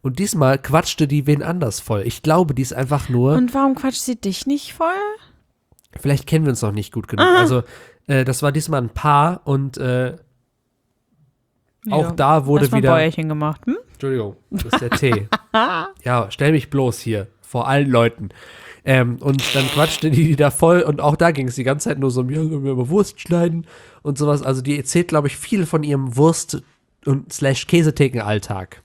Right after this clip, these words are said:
Speaker 2: Okay.
Speaker 1: Und vielleicht, also ich glaub, ich hab
Speaker 2: Sie
Speaker 1: ihr
Speaker 2: liebt ihren
Speaker 1: Unrecht,
Speaker 2: Job.
Speaker 1: ich glaub,
Speaker 2: Ist
Speaker 1: ich
Speaker 2: doch
Speaker 1: habe
Speaker 2: schön.
Speaker 1: ihr Unrecht damit getan, ihr sofort eine sexuelle Beziehung zu dem einen Wurstkäufer
Speaker 2: Oder sie hat halt eine
Speaker 1: nachzusagen.
Speaker 2: sexuelle Beziehung zu allen ihren Wurstkäufern.
Speaker 1: Möglich, aber unwahrscheinlich.
Speaker 2: Okay.
Speaker 1: Damit wäre das auch abgehakt.
Speaker 2: Ja.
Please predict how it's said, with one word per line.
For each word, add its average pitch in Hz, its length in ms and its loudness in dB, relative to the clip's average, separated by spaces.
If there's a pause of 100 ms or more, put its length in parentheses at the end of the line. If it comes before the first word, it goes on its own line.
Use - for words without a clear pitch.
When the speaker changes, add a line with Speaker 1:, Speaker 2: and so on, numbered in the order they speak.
Speaker 2:
Okay. 208 640 -4
Speaker 1:
Und 143 200 -2
vielleicht, 139 360 -2 (120)
also 131 180 2
ich 127 140 -4
glaub, 160 180 4
ich - 100 -2
hab 165 60 0
Speaker 2:
Sie 233 60 2
Speaker 1:
ihr - 60 4
Speaker 2:
liebt 330 160 4
ihren - 140 4
Speaker 1:
Unrecht, 269 60 -2
Speaker 2:
Job. 320 240 4 (180)
Speaker 1:
ich 127 120 -10
glaub, 156 120 4
Speaker 2:
Ist 151 80 0
Speaker 1:
ich 220 60 0
Speaker 2:
doch 151 60 4
Speaker 1:
habe 139 160 4
Speaker 2:
schön. 143 80 0
Speaker 1:
ihr 135 100 0
Unrecht 151 320 0
damit 131 180 -2
getan, 131 360 -2
ihr 120 100 -4
sofort 123 360 -2
eine 127 100 -2
sexuelle 117 400 -4
Beziehung 123 460 -2
zu - 120 -10
dem 110 100 -6
einen 110 300 -4
Wurstkäufer 110 640 -6 (320)
Speaker 2:
Oder 190 180 -2
sie 240 60 2
hat 220 140 4
halt - 0 -
eine 240 160 4
Speaker 1:
nachzusagen. 226 200 0
Speaker 2:
sexuelle 202 260 -2
Beziehung 202 340 -6
zu - 140 -8
allen 165 460 -6
ihren 165 320 -10
Wurstkäufern. 165 800 -8 (240)
Speaker 1:
Möglich, 220 580 2 (160)
aber 139 220 2
unwahrscheinlich. 104 760 -6
Speaker 2:
Okay. - 200 -10 (920)
Speaker 1:
Damit 123 220 0
wäre 120 120 0
das 120 200 -4
auch 107 200 -4
abgehakt. - 400 -10
Speaker 2:
Ja. 262 320 2